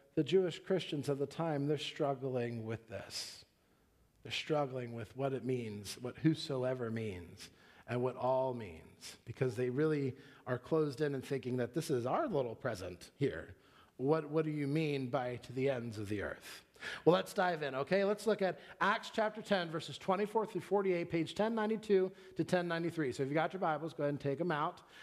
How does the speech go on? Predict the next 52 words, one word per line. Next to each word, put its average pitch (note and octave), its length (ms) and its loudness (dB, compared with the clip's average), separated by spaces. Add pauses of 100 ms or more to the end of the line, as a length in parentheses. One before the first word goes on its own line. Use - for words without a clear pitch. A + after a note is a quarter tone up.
(160)
Uh, C#3 80 4
if C3+ 100 0
you C#3+ 60 -4
got D3 180 2
a C#3 40 -6
phone, E3+ 360 2
you E3 80 -2
can D#3 140 -2
look D#3+ 160 2
at D#3 120 2
'em D3+ 140 0
there. D#3+ 380 2 (320)
As C#3 220 2
always, D#3+ 560 4
if C3+ 180 -6
you C#3 80 0
cru-, C#3 260 0 (260)
cruise F3 300 6
the E3+ 140 6
internet, D#3+ 520 0 (760)
Jen's D#3 260 6
gonna D#3 200 0
come D#3+ 200 0
around D3+ 220 0
to D3 80 -6
the D3 80 0
pews C3+ 540 0 (140)
and, A#2 320 0
and B2+ 140 0
escort C3 440 -2
you C3 120 0
out. F#2 260 -4 (140)
And A#2+ 180 -4
great, C3+ 160 2
no, C3 180 0
I'm A2+ 100 -12
just B2 160 -10
kidding. G2 260 -2 (380)
But D#3+ 100 6
let's E3 200 2
open F3 260 -2
those D#3 200 0
up. C#3+ 160 -2
Let's F3 180 -2
see G3+ 200 4
what D#3+ 300 0 (160)
the D3 80 -2
rest C#3+ 320 0
of B2+ 100 -8
the C3+ 60 0
story A#2 640 0 (440)
is. F#2 400 -2